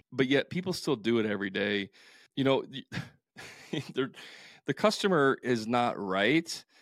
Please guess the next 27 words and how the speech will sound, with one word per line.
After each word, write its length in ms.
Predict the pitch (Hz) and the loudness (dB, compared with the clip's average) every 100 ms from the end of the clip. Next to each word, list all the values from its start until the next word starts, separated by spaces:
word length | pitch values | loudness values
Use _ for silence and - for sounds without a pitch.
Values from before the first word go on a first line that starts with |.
| _ _ _ | _ _ _
And 160 | 123 123 | 0 2
no 140 | 127 | 2
matter, 480 | 123 123 127 117 107 - | 4 2 4 2 0 -2
like, 240 | 101 104 - | -2 -4 -4
it 80 | 113 | -2
doesn't 280 | 147 156 98 | 0 0 -2
matter 400 | 120 127 120 113 | 0 0 0 -2
because 360 | 113 123 113 | -4 -2 -2
they're 160 | 104 113 | -2 -4
paying 400 | - 120 120 110 | -4 -4 -4 -4
the 100 | 98 | -6
bill 520 | 90 92 107 151 156 _ _ _ _ _ | -4 -2 0 0 -2 _ _ _ _ _
that 180 | 123 117 | -4 -4
you 500 | 123 131 127 127 - | -2 0 0 -2 -6
have 240 | - 123 117 | -2 0 0
to 100 | 113 | -4
do 160 | 107 110 | -2 0
what 120 | 107 | 0
they 120 | 98 | -4
say. 440 | - 101 87 95 - _ _ _ _ _ _ _ _ _ _ _ _ _ _ - | 0 0 -2 -6 -18 _ _ _ _ _ _ _ _ _ _ _ _ _ _ -10
It, 140 | 113 117 | -6 -2
it 40 | |
just 180 | 123 - | -4 0
doesn't 260 | 127 110 | 0 0
work 240 | 95 151 - | -2 -2 -4
like 200 | 85 - | -12 -10
that. 260 | 69 50 | -12 -12